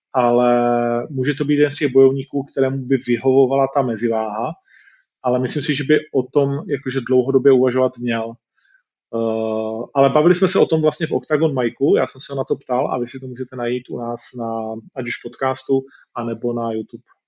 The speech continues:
Octagon M M A. Eh, Krpálek do Octagonu, tak Krpálek teď hlavně na tatami. Od, eh, čtvrtka samozřejmě jeho váha, jestli se nepletu, je v neděli, moc jsem to nesledoval, ten program mistrovství Evropy, eh,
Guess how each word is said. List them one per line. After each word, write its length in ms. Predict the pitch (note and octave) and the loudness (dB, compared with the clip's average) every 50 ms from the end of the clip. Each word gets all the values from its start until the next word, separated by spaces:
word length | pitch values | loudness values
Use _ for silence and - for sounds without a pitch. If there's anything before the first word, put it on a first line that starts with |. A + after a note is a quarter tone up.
| _ _ _ | _ _ _
Octagon 520 | A#2+ A2 - _ - A2 G#2+ A#2 A2 A2+ | -20 -20 -16 _ -12 -12 -10 -10 -12 -10
M 100 | A2+ A2+ G#2+ | -10 -8 -8
M 100 | G#2 A#2 | -4 -2
A. 80 | B2+ | 0
Eh, 960 | D3 E3 F3 F3+ - - - - - - _ _ _ - B2+ A#2+ A#2 A#2 A#2 A2+ | 0 0 0 -4 -8 -18 -18 -20 -20 -20 _ _ _ -2 0 2 2 2 2 2
Krpálek 440 | - - - - F3 F3 E3 C#3 | 0 0 2 4 4 6 6 6
do 100 | B2+ D3 | 6 4
Octagonu, 380 | D3 - - D#3+ D3 E3 E3+ D#3+ | 4 4 2 0 2 2 2 2
tak 140 | D#3+ C#3+ - | 2 0 0
Krpálek 360 | - C#3+ C#3+ E3+ E3 E3 D#3+ - | -2 -2 2 4 4 4 4 2
teď 140 | E3 C#3+ C3 | 0 0 2
hlavně 260 | D3+ D#3 D#3 D#3 B2+ | 2 2 2 2 0
na 100 | A#2 A#2 | -4 -4
tatami. 480 | - D#3+ D3 - E3+ E3 E3 E3+ F3+ F#3 F3+ - _ _ _ _ _ _ - | -4 -4 -4 -2 -2 0 0 0 -2 -4 -6 -10 _ _ _ _ _ _ -8
Od, 240 | C3 B2+ - - | -8 -4 0 2
eh, 320 | D3+ C3+ B2+ B2+ B2+ B2+ B2 B2 - | 4 4 4 4 4 2 0 0 -2
čtvrtka 540 | - - - - D3+ D3+ D3 - - D#3+ C#3+ | -4 -4 -2 0 0 -2 0 0 0 0 0
samozřejmě 560 | - D3 C#3+ C#3 C3+ A#2+ D3 C#3+ C#3+ C#3 C3 | 0 -2 -4 -2 -2 -4 -4 -4 -2 -2 0
jeho 240 | C3 B2+ B2+ C3+ C#3 | 0 0 2 2 0
váha, 360 | C#3+ C#3 C3+ B2+ C3 C3+ B2+ | 0 0 0 -2 -2 -2 -4
jestli 200 | - - - - | -4 -6 -8 -10
se 100 | - C3+ | -8 -8
nepletu, 340 | C3 - - C3 B2+ - B2+ | -6 -4 -4 -2 0 0 0
je 80 | A2 | 0
v 40 | G#2+ | -2
neděli, 300 | A#2 A2+ A2+ C3+ C#3+ C3+ | -4 -2 0 2 2 2
moc 160 | B2 A2 - | 0 -2 -10
jsem 100 | - B2+ | -12 -12
to 100 | - B2 | -10 -10
nesledoval, 420 | A2+ - - C#3+ C3 C3+ C#3+ C#3 C#3 | -10 -8 -6 -4 -2 0 0 -2 -2
ten 140 | D3 C#3 | -4 -6
program 360 | C3+ C#3+ C3+ B2+ C#3 C3+ B2+ B2+ | -4 -2 0 2 2 0 0 -2
mistrovství 440 | B2 - - C3+ C3 - - B2 | -4 -8 -6 -8 -8 -4 -2 0
Evropy, 360 | A#2 A#2 B2+ C3 - - C#3 | 2 2 2 2 2 4 4
eh, 60 | C3+ | 4